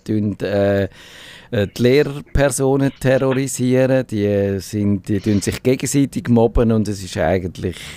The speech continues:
äh, kurz alles vor der Barbarei <laughs> immer. Weil gewisse Medien kann man ja manchmal so Sachen lesen und dann gibt's auch so gewisse Schuld-, Schuldzuweisungen dann auch,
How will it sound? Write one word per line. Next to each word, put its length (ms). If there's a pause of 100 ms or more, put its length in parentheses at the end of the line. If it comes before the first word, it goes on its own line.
(120)
äh, 680
kurz 500
alles 400
vor 260
der 120
Barbarei 720
<laughs> 40
immer. 400 (500)
Weil 320 (320)
gewisse 340
Medien 560
kann 240
man 140
ja 100
manchmal 380
so 100
Sachen 480
lesen 320
und 220
dann 260 (220)
gibt's 300
auch 260
so 140
gewisse 440
Schuld-, 540
Schuldzuweisungen 1300
dann 180
auch, 240